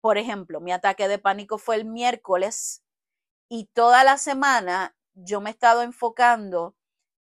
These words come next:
en trabajar, eh, los asuntos de la pérdida, en trabajar para no sentirme, eh, atrapada. Yo no sé si lo voy a conseguir o no al final del día.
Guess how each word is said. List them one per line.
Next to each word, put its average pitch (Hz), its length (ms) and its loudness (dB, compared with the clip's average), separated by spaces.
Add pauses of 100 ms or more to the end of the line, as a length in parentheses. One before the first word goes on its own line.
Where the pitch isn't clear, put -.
(100)
en 202 260 -12
trabajar, 202 800 2 (640)
eh, 165 420 -10 (260)
los 202 240 -6
asuntos 208 440 -6
de 196 80 -6
la 165 120 -4
pérdida, - 520 -14 (760)
en 185 220 -12
trabajar 196 720 2 (240)
para 196 240 0
no 185 180 -12
sentirme, 247 840 -8 (480)
eh, 170 520 -10 (600)
atrapada. 214 880 4 (480)
Yo 226 300 -2
no 370 180 -2
sé 262 300 0
si 403 120 0
lo 277 140 0
voy 220 160 -2
a 254 120 0
conseguir 262 540 -4
o 254 80 -4
no 220 240 -6
al 220 140 -6
final 196 400 -12
del 208 180 -12
día. 170 400 -16